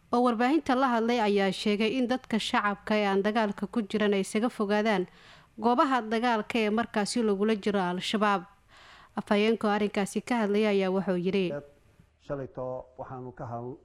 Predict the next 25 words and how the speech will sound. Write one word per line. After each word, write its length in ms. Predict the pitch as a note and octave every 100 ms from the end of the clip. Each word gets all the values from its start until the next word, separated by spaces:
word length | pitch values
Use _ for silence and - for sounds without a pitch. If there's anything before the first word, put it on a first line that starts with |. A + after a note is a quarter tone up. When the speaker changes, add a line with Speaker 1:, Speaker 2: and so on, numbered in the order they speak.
| -
Speaker 2:
ka 100 | D3
hadalnay, 440 | B2+ A#2+ B2 C3+ C#3 C3+ _ _ _ _ _ _
een, 580 | A#2+ B2 B2 A#2+ A#2+ A#2+
digniino 340 | A#2 C3 C#3 D3+
aan 180 | C#3+ A#2+
ka 120 | D3
bixinay 560 | A#2+ A#2 B2 B2+ C#3 C#3 - _ _ _ _ _ -
aagaga 580 | A#2+ B2+ C#3+ B2 C3
deegaanada 720 | B2 B2 B2 B2 B2+ C#3 C#3 C3
iyo 160 | B2 A2+
tuulooyinka 600 | - B2 C3+ C#3+ C3 B2 B2+
iyo 140 | A#2
degmooyinka 600 | A2 A#2+ B2 D3 B2+ A#2+
howlgalku 420 | A2+ B2 C3+ B2
ka 60 | -
dhici 220 | D3 A#2 A#2+
doono. 340 | B2 B2+ D3+ D#3+ _ _ _ _ _ _ _ -
Waxaa 260 | A2 B2+
laga 240 | C3+ C3+ C3
maarmaan 460 | C3+ C#3 F3 C#3+
noqotay 480 | B2+ C3+ B2+ D3 D3 C#3+ - _ _ _ _ _ _
in 100 | D#3 D#3
mar 100 | E3+ D#3+
labaad 400 | C#3 C3 C3+ B2+
dadkaas 420 | E3+ - B2 -